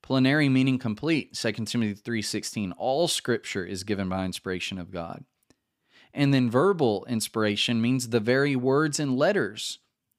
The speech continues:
are given by inspiration of God. And the New American Standard Bible, First Corinthians two and in verse thirteen,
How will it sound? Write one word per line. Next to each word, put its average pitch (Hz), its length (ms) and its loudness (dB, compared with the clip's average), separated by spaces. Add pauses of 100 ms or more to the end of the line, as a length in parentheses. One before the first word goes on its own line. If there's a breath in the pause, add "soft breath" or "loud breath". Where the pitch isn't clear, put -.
are 110 140 0
given 104 320 -2
by 101 160 0
inspiration 95 520 -4
of 90 140 -8
God. 95 340 -8 (800)
And 110 100 2
the 123 60 6
New 139 80 4
American 131 280 0
Standard 135 360 0
Bible, 117 260 2
First 131 260 -2
Corinthians 113 400 0
two 131 400 2
and 110 220 -2
in 107 160 0
verse 110 340 -2
thirteen, 117 720 -2